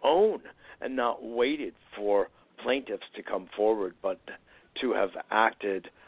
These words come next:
on their own. I'm not sure of the legality of what I just said, <laughs> but I still think it's a good idea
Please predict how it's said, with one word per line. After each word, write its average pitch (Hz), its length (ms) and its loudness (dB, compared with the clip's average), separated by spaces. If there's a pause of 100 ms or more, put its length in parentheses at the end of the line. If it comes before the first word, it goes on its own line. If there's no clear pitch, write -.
(160)
on 110 180 4
their 98 200 0
own. 95 360 0
I'm 101 220 -4
not 90 160 -8 (100)
sure 92 180 -4
of 87 80 -6 (120)
the 87 60 -12
legality 87 600 -2
of 82 120 -8
what 82 120 -6
I 82 80 -6
just 85 260 -10
said, 165 200 6 (240)
<laughs> - 180 -16
but - 260 2
I 123 60 0 (220)
still 131 280 0
think - 180 -12
it's - 180 -4
a 127 40 -4
good 113 260 0
idea 107 500 0